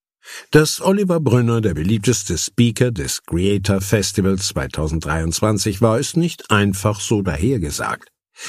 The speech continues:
Wenn ich von Oliver Brünner als beliebtestem Speaker des Festivals spreche, spreche ich nicht von meinem subjektiven Empfinden oder einer gefühlten Wahrheit, die ich aus der Reaktion seines Publikums abgeleitet habe.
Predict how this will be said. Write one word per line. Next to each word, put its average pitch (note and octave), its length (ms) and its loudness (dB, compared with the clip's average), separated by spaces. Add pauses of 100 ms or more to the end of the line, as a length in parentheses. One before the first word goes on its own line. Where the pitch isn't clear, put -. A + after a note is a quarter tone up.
(160)
Wenn - 160 2
ich D#2 80 -4
von A2 180 0
Oliver A2+ 420 2
Brünner G#2 440 0
als - 220 -4
beliebtestem F#2+ 680 0
Speaker B2 500 -2
des C2+ 180 -6
Festivals F#2 540 -2
spreche, A2 380 0 (300)
spreche G3 320 2
ich E3+ 160 -2
nicht A#2 320 2
von A#2+ 240 0
meinem A#2 400 0
subjektiven F2+ 800 0
Empfinden B2 540 0
oder D#2+ 260 -2
einer D2+ 240 -2
gefühlten G#2 540 0
Wahrheit, F#2+ 480 0
die D#2+ 100 -2
ich - 160 -6
aus D#2 180 -2
der C#2+ 200 -6
Reaktion G2 560 0
seines G2 340 -2
Publikums G2 640 0
abgeleitet - 760 -6
habe. A#2+ 340 -4